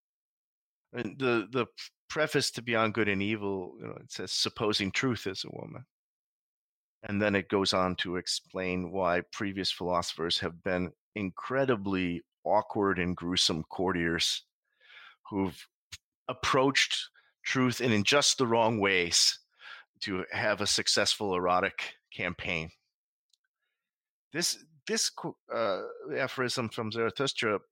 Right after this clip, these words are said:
presents not the actions of the courtier or not the actions of the suitor, but the preferences of the woman as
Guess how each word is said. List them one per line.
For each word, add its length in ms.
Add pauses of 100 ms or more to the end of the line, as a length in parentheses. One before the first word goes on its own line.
(220)
presents 800 (720)
not 360
the 260
actions 640
of 140
the 120
courtier 560
or 240
not 260
the 120
actions 400
of 120
the 60
suitor, 540 (680)
but 220
the 80
preferences 1000
of 320
the 140
woman 480 (760)
as 520